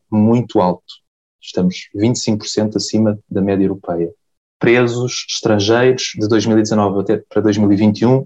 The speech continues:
baixou-se essa percentagem, ao mesmo nível que também se baixou a densidade prisional por cem lugares. Vale a pena ter em consideração que aqui, durante o início da pandemia, houve lugar à libertação de cerca de mil e quinhentas pessoas presas e, portanto,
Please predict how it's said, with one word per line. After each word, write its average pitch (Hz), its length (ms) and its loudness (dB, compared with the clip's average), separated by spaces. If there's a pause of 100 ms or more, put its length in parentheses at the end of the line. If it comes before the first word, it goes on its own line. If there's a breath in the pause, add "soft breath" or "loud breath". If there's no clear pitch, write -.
(140)
baixou-se 107 840 0
essa 104 280 0
percentagem, 107 800 0 (480)
ao 104 140 -2
mesmo 107 240 2
nível 101 260 2
que - 80 -12
também 104 160 2
se 104 100 -6
baixou 104 520 2
a 101 40 -2
densidade 104 480 0
prisional 107 460 0
por 104 140 -4
cem 110 180 -2
lugares. 90 460 0 (180)
Vale 95 140 0
a 92 40 -4
pena 98 200 0
ter 104 100 0
em 104 60 0
consideração 104 680 0
que 107 100 -2
aqui, 110 340 2
durante 107 540 0 (120)
o 95 100 4
início 98 320 2
da 92 100 2
pandemia, 107 680 2 (220)
houve 104 220 2
lugar 104 400 2
à - 20 2
libertação 101 560 -2
de 101 80 -10
cerca - 240 -4
de 101 80 -4
mil 101 140 2
e 98 60 -2
quinhentas 95 300 -2
pessoas - 300 -2
presas 101 420 2
e, 98 60 4
portanto, 104 380 -4